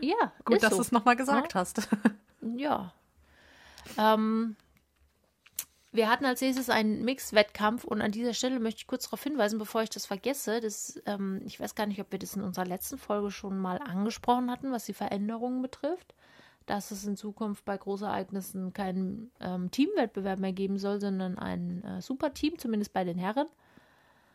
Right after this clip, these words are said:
Speaker 1: Was, ich weiß es tatsächlich nicht mehr, ob wir das letztes Mal schon gesagt hatten, aber
Speaker 2: Nee.
Speaker 1: wenn nicht, sage ich es
Speaker 2: Mhm.
Speaker 1: auf jeden Fall jetzt nochmal, weil ich es eine sehr gute Veränderung finde,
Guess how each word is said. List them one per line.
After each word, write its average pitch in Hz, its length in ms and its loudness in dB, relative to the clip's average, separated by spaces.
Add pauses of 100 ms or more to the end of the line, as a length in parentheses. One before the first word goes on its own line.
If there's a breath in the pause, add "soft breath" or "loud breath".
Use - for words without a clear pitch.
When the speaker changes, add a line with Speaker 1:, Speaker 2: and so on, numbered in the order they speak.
(1500 soft breath)
Speaker 1:
Was, - 520 -4
ich - 180 -18 (360)
weiß 190 220 0
es 175 100 -6
tatsächlich 202 380 2
nicht 202 140 6
mehr, 202 140 6
ob 185 60 -4
wir 196 80 4
das - 120 -2
letztes 196 240 -2
Mal 196 140 0
schon 190 160 0
gesagt 196 340 2
hatten, 185 240 0
aber 196 160 6
Speaker 2:
Nee. 190 60 4
Speaker 1:
wenn 190 100 4
nicht, 240 220 2
sage 220 140 4
ich 233 40 2
es 214 60 -2
Speaker 2:
Mhm. 233 60 4
Speaker 1:
auf 196 60 -4
jeden 220 120 0
Fall 202 160 2
jetzt 302 240 2
nochmal, 214 320 0
weil 202 120 2
ich 196 80 -6
es - 60 -8
eine 190 120 -2
sehr 220 260 2
gute 254 260 -4
Veränderung 226 520 -2
finde, 208 480 -4